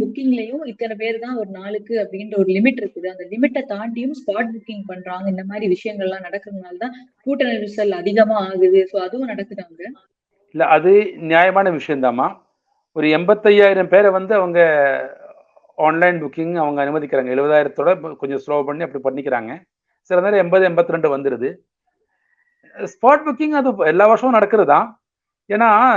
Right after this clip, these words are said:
Speaker 2: சில பேர் ஒண்ணா கிடைக்கல, இல்லாட்டி பத்து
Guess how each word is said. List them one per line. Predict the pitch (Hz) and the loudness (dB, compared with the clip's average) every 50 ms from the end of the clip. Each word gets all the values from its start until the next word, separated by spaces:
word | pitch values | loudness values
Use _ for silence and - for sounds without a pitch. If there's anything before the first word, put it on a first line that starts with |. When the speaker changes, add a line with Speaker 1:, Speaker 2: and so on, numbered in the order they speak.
| 175 156 147 | 2 0 0
Speaker 2:
சில | 135 - - 175 185 196 | -2 0 2 4 4 4
பேர் | 170 185 208 233 - | 6 6 6 6 6
ஒண்ணா | 220 196 196 208 214 | 6 4 4 4 2
கிடைக்கல, | 214 - 185 175 190 185 185 196 180 165 165 170 170 | 4 4 4 4 4 4 4 6 8 8 8 8 8
இல்லாட்டி | 165 170 175 180 175 180 185 185 180 180 - _ - | 6 6 4 4 4 4 2 2 2 -2 -6 _ 0
பத்து | 175 170 170 - _ _ _ - 240 | 0 0 0 -2 _ _ _ 6 8